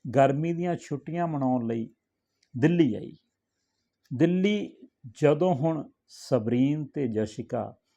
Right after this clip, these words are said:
ਇੱਕ ਦੂਜੇ ਦੇ ਨਾਲ ਘੁਲ ਮਿਲ ਗਈਆਂ, ਇੱਕ ਦੂਜੇ ਨਾਲ ਖਾਣਾ ਪੀਣਾ, ਤੇ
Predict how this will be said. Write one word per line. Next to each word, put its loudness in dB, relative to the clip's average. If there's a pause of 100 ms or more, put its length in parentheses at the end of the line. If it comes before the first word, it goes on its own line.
(380)
ਇੱਕ 2
ਦੂਜੇ 2
ਦੇ 0
ਨਾਲ 0
ਘੁਲ 4
ਮਿਲ 0
ਗਈਆਂ, -8 (140)
ਇੱਕ -2
ਦੂਜੇ 0
ਨਾਲ 2
ਖਾਣਾ -2 (160)
ਪੀਣਾ, 0 (720)
ਤੇ 2